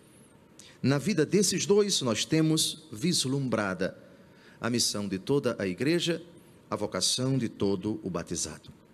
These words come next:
Caminhando um pouco mais, Jesus vê outros dois irmãos, os filhos de Zebedeu,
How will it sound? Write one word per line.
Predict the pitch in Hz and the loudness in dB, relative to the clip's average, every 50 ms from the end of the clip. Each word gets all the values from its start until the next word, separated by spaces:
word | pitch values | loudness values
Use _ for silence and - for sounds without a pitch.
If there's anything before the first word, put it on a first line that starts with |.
| - - - - - - - - - _ - - - - - - - - - - - - - - - | -20 -20 -20 -20 -20 -20 -20 -20 -20 _ -20 -20 -20 -20 -20 -20 -20 -20 -20 -20 -20 -20 -20 -20 -6
Caminhando | - - 135 127 123 117 117 110 104 107 | -2 0 2 4 4 4 4 2 2 2
um | 110 110 | 0 0
pouco | 107 127 127 123 123 131 123 | 2 2 0 2 2 2 2
mais, | 131 143 151 156 170 180 185 175 - - - - - - - - - - - - - - - | 4 4 2 2 2 0 0 0 -2 -6 -6 -10 -12 -16 -20 -20 -20 -20 -20 -20 -20 -10 -6
Jesus | 98 - 101 98 92 90 101 113 110 - | -4 0 0 0 0 0 0 -2 -2 -2
vê | - 90 98 95 - - | 0 0 0 0 -2 0
outros | - 104 104 101 - - 92 87 | 0 0 0 0 -2 -6 -6 -4
dois | - 87 95 92 85 - - | -2 0 0 0 2 0 -2
irmãos, | 82 78 - - 82 78 82 90 110 131 151 165 175 - - - - - | -4 -6 -8 -8 -6 -4 -4 -4 -4 -4 -4 -4 -4 -6 -6 -8 -6 -4
os | 131 117 - - - | -2 0 0 0 -2
filhos | - - 131 117 101 87 90 90 | 0 0 0 0 0 0 -2 -2
de | - 92 | -2 -4
Zebedeu, | 82 76 85 78 71 82 73 - - 78 80 87 98 120 139 | -4 -2 -4 -2 -2 -4 -6 -4 -4 -2 0 0 0 0 -2